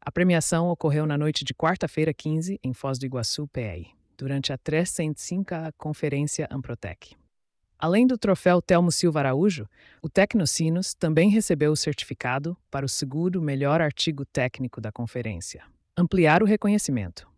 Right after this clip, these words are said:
A iniciativa da Associação Nacional de Entidades Promotoras de Empreendimentos Inovadores, Protec, presidida por Adriana Faria,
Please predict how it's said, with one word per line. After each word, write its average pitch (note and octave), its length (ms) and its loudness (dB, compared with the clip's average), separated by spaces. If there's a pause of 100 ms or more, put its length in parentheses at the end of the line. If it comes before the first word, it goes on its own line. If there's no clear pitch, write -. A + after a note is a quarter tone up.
(120)
A D#3 80 -2
iniciativa F3+ 640 4
da C#3+ 120 4
Associação D3 540 2
Nacional D3 520 2
de D3 100 -2
Entidades C3+ 420 -2
Promotoras C#3 720 -2
de C3 140 -4
Empreendimentos C3 720 -2
Inovadores, B2 720 -4
Protec, - 640 -6 (280)
presidida C#3 520 -2
por C#3 180 -6
Adriana C3+ 380 -2
Faria, C3 440 -4